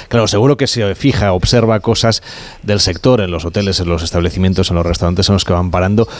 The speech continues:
Creo que al llegar a Santiago de Compostela, usted ha visto una ciudad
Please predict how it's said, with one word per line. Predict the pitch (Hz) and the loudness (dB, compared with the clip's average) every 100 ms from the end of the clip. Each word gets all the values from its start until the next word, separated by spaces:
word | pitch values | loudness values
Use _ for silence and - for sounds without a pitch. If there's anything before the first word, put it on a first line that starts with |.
| - - | -14 0
Creo | 127 123 | 0 2
que | |
al | 151 | 2
llegar | 143 127 127 | 2 2 2
a | |
Santiago | 127 120 123 120 | 0 0 2 4
de | 123 | 4
Compostela, | 120 113 98 - 120 127 131 131 - | 2 0 -2 0 2 2 0 -2 -12
usted | 107 - 113 | -10 -2 2
ha | 117 | 2
visto | 113 113 131 | 2 2 2
una | 120 104 | 2 0
ciudad | - 95 104 113 | 0 0 2 2